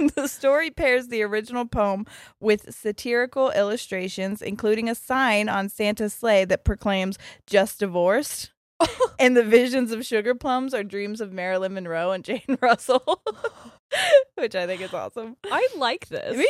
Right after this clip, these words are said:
Speaker 1: too. As an additional bonus, the comic book's cover shows Santa stepping into a bear trap. <laughs>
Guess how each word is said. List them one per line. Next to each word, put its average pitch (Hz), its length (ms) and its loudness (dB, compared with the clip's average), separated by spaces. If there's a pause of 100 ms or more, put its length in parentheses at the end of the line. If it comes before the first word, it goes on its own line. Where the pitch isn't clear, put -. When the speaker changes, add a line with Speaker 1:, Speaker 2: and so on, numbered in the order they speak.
Speaker 1:
too. 415 320 6 (280)
As 285 200 4
an 277 120 -2
additional 269 440 -2
bonus, 196 460 0
the 233 100 -4
comic 294 420 0
book's 202 380 0
cover 247 420 2
shows 240 380 -2
Santa 196 340 -4
stepping 220 480 -2
into 214 240 -4
a 214 60 -2
bear 233 260 -2
trap. - 320 4
<laughs> - 80 -2